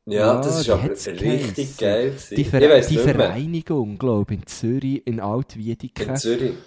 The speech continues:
Speaker 2: Das ist geil. So eine Beiz möchte ich. So eine alte
Speaker 1: <clears throat>
Speaker 2: Quartierbeiz.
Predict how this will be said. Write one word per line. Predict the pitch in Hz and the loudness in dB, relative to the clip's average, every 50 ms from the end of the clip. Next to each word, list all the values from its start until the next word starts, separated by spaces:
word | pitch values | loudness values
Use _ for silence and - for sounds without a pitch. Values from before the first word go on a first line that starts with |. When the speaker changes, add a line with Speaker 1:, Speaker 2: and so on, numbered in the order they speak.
| _ _ _ _ _ _ _ - | _ _ _ _ _ _ _ -2
Speaker 2:
Das | - 190 - 165 - | -2 -2 -2 -2 -2
ist | 156 143 - - - | -2 -2 -2 -2 -2
geil. | 139 113 95 87 85 80 | -2 -2 0 -2 -4 -6
So | - - - 143 | -8 -8 -8 -6
eine | 139 147 143 | -6 -6 -6
Beiz | - _ - 120 98 87 87 - - - | -6 _ -4 -4 -2 -4 -6 -8 -10 -8
möchte | 117 104 92 - - - | -6 -6 -6 -6 -8 -10
ich. | 107 | -8
So | - 131 | -6 -4
eine | 127 120 | -2 0
alte | 113 120 143 156 131 127 - | 2 2 2 2 0 -4 -6
Speaker 1:
<clears throat> | - | -6
Speaker 2:
Quartierbeiz. | - - 135 120 - - _ - 135 120 120 139 139 - - - - - 85 67 60 - _ _ - - - - - - | -6 -4 -2 -4 -4 -6 _ -8 -8 -4 -2 -2 -2 -2 -4 -4 -4 -4 -4 -6 -10 -20 _ _ -20 -18 -18 -18 -18 -20